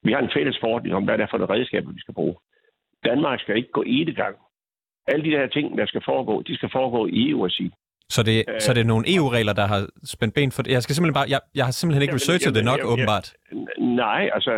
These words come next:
Speaker 1: det, det, der sker, det er jo, at, og det er jo den metode, som venstrefløjen har brugt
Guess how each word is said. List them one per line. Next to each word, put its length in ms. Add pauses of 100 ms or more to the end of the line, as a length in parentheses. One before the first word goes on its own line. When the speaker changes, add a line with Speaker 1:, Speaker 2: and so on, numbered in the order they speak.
(120)
Speaker 1:
det, 160
det, 100
der 60
sker, 240
det 140
er 220
jo, 120 (400)
at, 220
og 160
det 60
er 80
jo 100
den 100
metode, 460
som 160
venstrefløjen 520
har 80
brugt 300